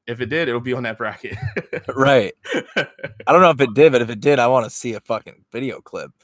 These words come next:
Speaker 1: Right. <laughs>
Speaker 2: <laughs> 'Cause I bet that was a good fight, you know?
Speaker 1: It, it was probably the greatest of all time. I'm just calling it out. <laughs> So,
Speaker 2: <laughs>
Speaker 1: but now both of those podcasts, of course, with this as well, can be found just simply by searching Media Junkie on podcast platform of choice.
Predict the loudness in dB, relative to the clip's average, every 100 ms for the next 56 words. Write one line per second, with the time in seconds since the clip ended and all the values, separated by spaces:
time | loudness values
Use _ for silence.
0 | _ -10 -6 -6 -8 -8 -8 -8 -20 -20
1 | _ -6 -4 -2 2 4 4 2 -2 0
2 | -2 0 0 0 -2 -8 -4 -4 -4 -4
3 | -2 -4 -12 -18 -14 -12 -8 -8 -10 -8
4 | -6 -6 -6 -4 -4 -6 -8 -10 -10 -14
5 | -16 -16 -16 -20 -16 -18 -10 -8 -4 -4
6 | 0 -2 -2 -10 -8 -12 -10 -10 -6 -6
7 | -4 -6 -8 -12 _ _ _ _ -6 -4
8 | -4 -2 -4 -2 -4 -4 -4 -4 -4 -6
9 | -8 -12 -14 -12 -12 -12 -16 -16 -18 -18
10 | -14 -14 -14 -16 -20 -12 -10 -10 -14 _
11 | _ -12 -10 -10 -6 -8 -8 -14 -14 -14
12 | -14 -14 -14 -14 -16 -12 -14 -12 -14 -12
13 | -14 -16 -10 -8 -8